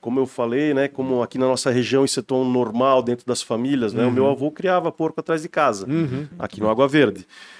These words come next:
Speaker 1: E uma vez por ano reunia a família toda, né, pra, pra abater um, um, um
Speaker 2: Um
Speaker 1: porco.
Speaker 2: porquinho.
Speaker 1: E era um dia de festa, porque fazia o, carneava o
Speaker 2: Ah.
Speaker 1: porco,
Speaker 2: Sim,
Speaker 1: fazia torresmo,
Speaker 2: aproveita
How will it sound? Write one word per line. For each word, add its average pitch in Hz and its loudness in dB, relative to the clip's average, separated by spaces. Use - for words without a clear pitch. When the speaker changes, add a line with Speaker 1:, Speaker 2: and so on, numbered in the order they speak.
Speaker 1:
E 120 4
uma 143 2
vez 160 0
por 170 -2
ano 175 6
reunia 185 4
a - 0
família 180 -2
toda, 180 2
né, 135 0
pra, 127 2
pra 117 2
abater 123 0
um, 120 0
um, 113 -6
um 123 -6
Speaker 2:
Um 123 -4
Speaker 1:
porco. 156 0
Speaker 2:
porquinho. 151 2
Speaker 1:
E 131 -6
era 147 -2
um 165 -4
dia 165 -2
de 170 -10
festa, 196 0
porque 127 0
fazia 175 -4
o, 180 -10
carneava 165 0
o 165 -6
Speaker 2:
Ah. 180 -18
Speaker 1:
porco, 165 0
Speaker 2:
Sim, - -16
Speaker 1:
fazia 160 2
torresmo, 156 2
Speaker 2:
aproveita 139 4